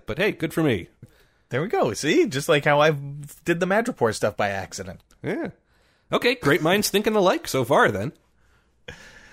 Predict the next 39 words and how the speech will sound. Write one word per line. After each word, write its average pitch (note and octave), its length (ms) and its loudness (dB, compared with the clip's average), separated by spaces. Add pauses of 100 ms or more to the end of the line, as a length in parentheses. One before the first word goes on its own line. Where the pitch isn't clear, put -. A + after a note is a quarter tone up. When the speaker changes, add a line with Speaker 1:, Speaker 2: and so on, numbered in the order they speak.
(360)
Speaker 2:
Okay, A#2 320 4
so, C3+ 420 4
uh, D3 400 6
should B2+ 240 0
I C3 140 2
move C3+ 200 0
on C3+ 200 0
to C#3 100 2
my C3 380 0
number C3 240 -2
three? G#3+ 400 0 (260)
Speaker 1:
Let's G#2 220 -4
do A#2+ 180 6
it. F#2 180 0 (960)
Speaker 2:
I C3+ 280 0
wanna C3+ 280 0
bring B2 360 0
Alpha A#2+ 280 -2
Flight F#2+ 320 -4
in. F2 160 -10 (160)
I A2 100 -8
don't E3 340 4
think E3+ 180 2
the - 140 2
X-Men C3 400 0
should A#2 200 -2
be A2 160 -2
in F2+ 140 -6
this. G#2+ 300 -2
<laughs> - 640 -10
Speaker 1:
Okay, F3+ 180 4
I'm F3 80 2
sorry. A#2 320 2 (260)
I'm D#3 160 6
sorry. G#2+ 320 0
That B2+ 180 0
was, B2 360 -4 (720)
okay. C3+ 200 -6
Speaker 2:
No, E3+ 280 8